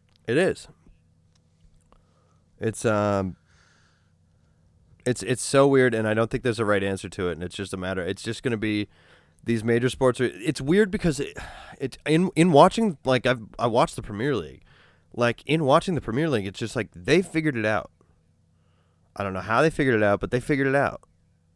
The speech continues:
And I don't know if we're, like, too crazy about it over here or if just, like,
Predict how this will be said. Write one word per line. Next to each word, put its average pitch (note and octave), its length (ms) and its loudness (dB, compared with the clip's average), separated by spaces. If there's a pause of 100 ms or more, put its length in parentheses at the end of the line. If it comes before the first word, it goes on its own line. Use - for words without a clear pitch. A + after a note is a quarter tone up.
(260)
And A#2 760 2 (960)
I A#2+ 80 0
don't B2+ 80 4
know A#2+ 100 4
if - 120 -6
we're, A2 160 2
like, G2 240 -2
too G2+ 120 -12
crazy E3+ 440 2
about D3+ 200 4
it C3 60 4
over B2+ 140 2
here B2 420 2
or G#2 160 0
if G2+ 140 -6
just, - 200 -10
like, G2+ 200 -2